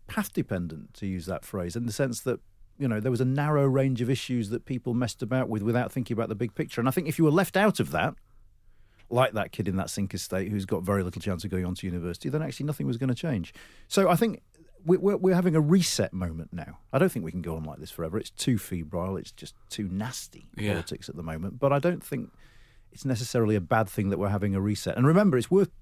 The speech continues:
Speaker 1: pointing out, 'cause people seem to forget this a lot, that Corbyn predates the referendum. I mean,
Speaker 2: Absolutely.
Speaker 1: a surprising number of people seem to think that one of the impacts of the referendum was, you know, extremism in the Labour Party in the form of Corbyn. But actually,
Speaker 2: <laughs>
Speaker 1: the, the pushback had started before the
Speaker 2: Oh,
Speaker 1: referendum. But I
Speaker 2: absolutely.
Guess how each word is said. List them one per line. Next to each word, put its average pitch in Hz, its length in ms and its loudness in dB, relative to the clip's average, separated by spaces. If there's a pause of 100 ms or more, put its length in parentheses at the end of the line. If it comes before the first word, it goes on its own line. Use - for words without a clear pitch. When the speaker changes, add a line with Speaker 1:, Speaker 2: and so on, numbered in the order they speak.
(160)
Speaker 1:
pointing 110 420 -2
out, 101 220 -2 (100)
'cause 95 240 -8 (580)
people 120 220 -8
seem 104 160 -6
to 107 100 -10
forget - 300 -6
this 101 160 -8
a 87 60 -4
lot, 85 240 -6
that - 180 -8
Corbyn 104 400 0
predates 98 500 -6
the 98 120 -6
referendum. 85 500 -6 (160)
I - 40 -8
mean, 113 120 2
Speaker 2:
Absolutely. 127 500 4
Speaker 1:
a 147 40 8
surprising 190 480 6
number 165 200 8
of 135 80 4
people 143 280 4
seem 147 220 4
to 131 80 6
think 127 240 2
that 107 60 0
one 120 140 6
of 113 80 6
the 110 100 6
impacts 117 440 4
of 98 180 2
the 98 100 0
referendum 98 440 4
was, 92 180 -2
you 117 60 -2
know, 85 180 -2
extremism 90 560 -6
in 92 60 -2
the 90 60 0
Labour 92 180 0
Party 92 240 -4
in 87 40 -6
the 87 60 -4
form 90 200 -2
of 90 100 -6
Corbyn. 110 240 2
But 131 80 6
actually, 135 260 0 (200)
Speaker 2:
<laughs> - 220 -8
Speaker 1:
the, 156 120 2
the 143 160 2
pushback 180 500 4
had 123 140 4
started 131 420 2
before 147 320 2
the 113 60 4
Speaker 2:
Oh, - 20 6
Speaker 1:
referendum. 113 360 2
But 95 260 2
I - 20 6
Speaker 2:
absolutely. 123 40 4